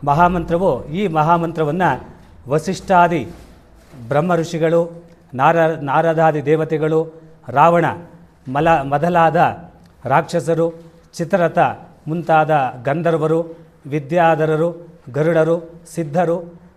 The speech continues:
ಆ, ಮತ್ತು ಎಲ್ಲರೂ ಸಹ ನಿತ್ಯವೂ ಶಿವ ಪಂಚಾಕ್ಷರಿ ಮಂತ್ರವನ್ನು ಜಪ-, ಜಪವನ್ನು ಮಾಡಿ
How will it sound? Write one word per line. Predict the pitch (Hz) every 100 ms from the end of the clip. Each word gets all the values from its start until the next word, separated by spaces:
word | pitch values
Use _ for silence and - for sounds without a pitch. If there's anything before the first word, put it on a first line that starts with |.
| 175
ಆ, | 147 143 143 139
ಮತ್ತು | 151 147
ಎಲ್ಲರೂ | 147 165 190 175
ಸಹ | 165 160 156 - - - 143
ನಿತ್ಯವೂ | 156 160 185 190 135 - - - -
ಶಿವ | 180 190
ಪಂಚಾಕ್ಷರಿ | 170 165 185 170 170 165
ಮಂತ್ರವನ್ನು | 156 156 156 147 151
ಜಪ-, | 120 139 160 156 139
ಜಪವನ್ನು | 131 143 165 160
ಮಾಡಿ | 147 147 170